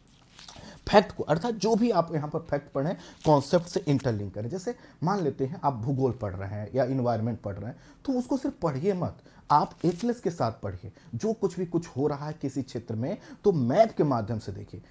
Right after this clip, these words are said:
मान लेते हैं कि आपने सुना, अ, कहीं चक्रवात के विषय में पढ़ा, तो आप देखिए वो कौन सी लोकेशन है, वहाँ पर चक्रवात क्यों आया होगा। ठीक इसी तरह से कहीं कोरल रीफ के विषय में पढ़ रहे हैं, तो कोरल रीफ की कोई घटनाक्रम किसी स्थान को बताता, उस स्थान को ध्यान से देखिए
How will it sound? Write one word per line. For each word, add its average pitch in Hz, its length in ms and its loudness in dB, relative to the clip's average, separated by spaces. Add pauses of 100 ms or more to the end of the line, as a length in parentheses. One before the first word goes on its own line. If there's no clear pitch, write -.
(160)
मान 143 200 6
लेते 139 200 0
हैं 143 140 -2
कि 151 100 -4
आपने 123 300 0
सुना, 127 240 -6
अ, 120 200 -2
कहीं 123 200 -2
चक्रवात 120 480 -2
के 127 80 -6
विषय 120 200 -6
में 120 100 -6
पढ़ा, 117 200 -6 (260)
तो 226 60 8
आप 196 120 4
देखिए 175 300 2
वो 233 80 -4 (100)
कौन 202 180 0
सी 196 140 -2
लोकेशन 123 400 0
है, 98 120 -10 (240)
वहाँ 190 200 -6
पर 208 60 -2
चक्रवात 202 540 -6
क्यों 196 140 -2
आया 120 180 2
होगा। 98 320 -6 (220)
ठीक 180 180 -2
इसी 165 160 -4
तरह 165 140 -6
से 160 140 -6
कहीं 151 180 -2
कोरल 135 380 0
रीफ 139 280 -2
के 135 60 0
विषय 127 220 -4
में 127 100 -6
पढ़ 131 140 -2
रहे 123 100 -4
हैं, 123 100 -12 (200)
तो 254 60 4
कोरल 220 420 2
रीफ 226 240 0
की 233 60 -4
कोई 220 180 4
घटनाक्रम 160 680 -2 (240)
किसी 175 200 -4 (100)
स्थान 170 360 -6
को 208 120 -2
बताता, 147 400 0
उस - 280 0
स्थान 156 360 -2
को 202 160 0 (420)
ध्यान 151 320 -2
से 208 180 0
देखिए 143 500 -2